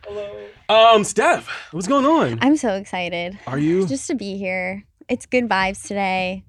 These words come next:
Speaker 3: I'm trying.
Speaker 2: I was about to say, I can never tell if you being fake as shit or if you are genuinely
Speaker 3: And you
Speaker 2: excited.
Speaker 3: know what? That's the beauty of life. You never know if you're
Speaker 2: <laughs>
Speaker 3: being fake or being honest.
Speaker 2: There you go. A little bit of both.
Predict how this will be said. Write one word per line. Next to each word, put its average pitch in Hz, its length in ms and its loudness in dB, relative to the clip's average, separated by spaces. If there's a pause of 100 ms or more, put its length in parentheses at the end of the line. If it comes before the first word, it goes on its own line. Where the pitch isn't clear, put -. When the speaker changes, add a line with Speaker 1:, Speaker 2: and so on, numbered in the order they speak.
(120)
Speaker 3:
I'm 185 120 -8
trying. 180 440 -14 (320)
Speaker 2:
I 175 60 4
was 220 80 4
about 175 80 4
to 147 80 2
say, 165 80 0
I 143 80 2
can 185 120 -2
never 202 200 -2
tell 160 180 2
if 135 80 0
you 135 140 0
being 113 320 -4
fake 202 200 -8
as - 80 -8
shit 285 400 -6
or 113 140 -2
if 110 80 -2
you 113 160 0
are 104 100 -2
genuinely 101 560 -6
Speaker 3:
And 90 140 -6
you - 0 -
Speaker 2:
excited. - 160 -4
Speaker 3:
know 233 60 -6
what? 233 280 -10
That's - 200 -18
the 240 80 -4
beauty 180 300 -6
of - 100 -10
life. 196 360 -6
You 202 120 -2
never 208 260 2
know 190 300 2
if 196 100 -4
you're 185 120 -2
Speaker 2:
<laughs> - 20 -4
Speaker 3:
being 190 200 2
fake 208 440 -2
or 202 100 0
being 185 240 -4
honest. 120 440 -4
Speaker 2:
There 254 80 -6
you 233 100 -4
go. 175 280 2 (360)
A - 20 -6
little 151 180 -4
bit 156 120 -10
of 143 60 -14
both. - 280 -14